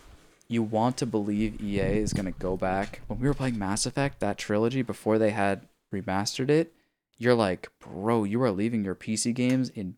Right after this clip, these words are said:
dire position for such a famous series." Like, I want to believe it's worth the money for your reputation to go back and fix this stuff. But companies feel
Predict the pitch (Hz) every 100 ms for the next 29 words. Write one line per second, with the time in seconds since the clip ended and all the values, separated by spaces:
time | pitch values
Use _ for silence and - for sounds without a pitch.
0 | - 92 127 147 101 - 90 202 - 98
1 | 92 127 _ - - 123 117 - 127 127
2 | 127 117 - - _ _ - - 165 117
3 | 85 90 98 - _ _ _ _ _ -
4 | 113 123 139 139 113 113 110 101 107 104
5 | 92 92 95 92 90 _ - 107 87 90
6 | 90 - - 85 - - 135 _ _ _
7 | - 107 101 92 90 - 90 - - -
8 | 55 - _ _ _ _ _ _ _ _
9 | - 104 - _ _ _ _ _ _ _
10 | _ - 110 98 113 - - - 101 113